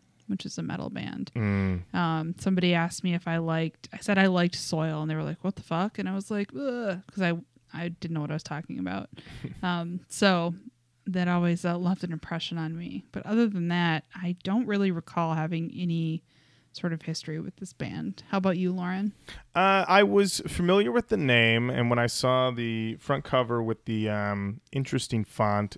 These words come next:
Speaker 2: it looked vaguely familiar. But I don't think I'd actually ever, I think I might have heard one of these songs in passing,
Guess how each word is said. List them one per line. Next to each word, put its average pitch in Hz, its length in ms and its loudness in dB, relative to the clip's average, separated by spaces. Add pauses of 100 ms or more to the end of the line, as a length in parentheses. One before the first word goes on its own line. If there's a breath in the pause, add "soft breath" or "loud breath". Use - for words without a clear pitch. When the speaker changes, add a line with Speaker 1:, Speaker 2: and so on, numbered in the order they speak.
Speaker 2:
it 127 200 -2
looked 123 240 2
vaguely 117 400 2
familiar. 104 840 0
But 135 120 2
I 143 60 8
don't 180 140 6
think 185 120 4
I'd 165 120 8
actually 147 340 4
ever, 117 460 2 (120)
I 139 60 -6
think 196 140 0
I - 20 2
might 147 300 4
have 131 80 0
heard 123 180 0
one 110 220 2
of 107 100 0
these 104 180 0
songs 110 560 -6
in 107 140 -4
passing, 95 720 -6